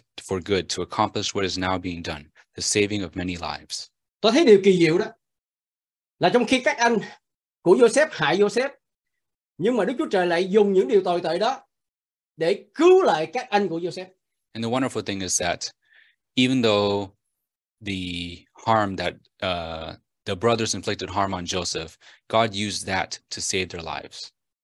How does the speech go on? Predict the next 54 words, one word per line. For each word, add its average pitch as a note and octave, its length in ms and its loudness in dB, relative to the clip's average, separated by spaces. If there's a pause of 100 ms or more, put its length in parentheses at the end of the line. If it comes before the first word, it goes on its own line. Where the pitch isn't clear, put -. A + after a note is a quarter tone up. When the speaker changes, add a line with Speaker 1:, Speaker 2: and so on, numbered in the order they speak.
(920)
Speaker 2:
Thưa F#3+ 60 4
quý G#3+ 80 6
vị, C#3 240 0 (180)
điều E3+ 220 4
này D3 200 2
cho E3+ 120 -4
chúng F#3+ 120 -6
ta E3+ 180 -2
thấy G3+ 200 -4
đó, C4 80 -10 (960)
Đức B3 140 0
Chúa B3+ 80 2
Trời D3+ 240 4
không A3 420 0
phải E3+ 220 2
là F3 340 2
tác C#4+ 260 2
giả E3 380 2
của E3+ 120 0
những F3+ 200 0
điều D3 160 0
tồi C3+ 220 -4
tệ B2+ 180 -6
trong C3+ 200 -6
thế D#3+ 100 -2
giới E3+ 140 2
này, A#2+ 180 -2 (600)
nhưng F3+ 300 6
mà C#3+ 120 2
Đức F#3+ 160 0
Chúa A3 80 0
Trời D3+ 180 0
có F#3 120 -4
thể D3 280 -6
biến C#4 320 6 (120)
những F3+ 200 2
điều D#3 200 4
tồi D#3 340 2
tệ C#3 200 0
ở C3+ 180 -2
trong D#3 180 -4
thế - 100 0
giới F#3 160 0
này B2 220 -4
trở C3+ 100 -6
nên D#3+ 320 -4
tốt D#4 240 6
đẹp C3 240 0 (500)
cho F#3 320 8
những E3 280 2
người C#3+ 360 0
thuộc D#3 340 0
về C3 280 -4
Ngài, A#2 280 -6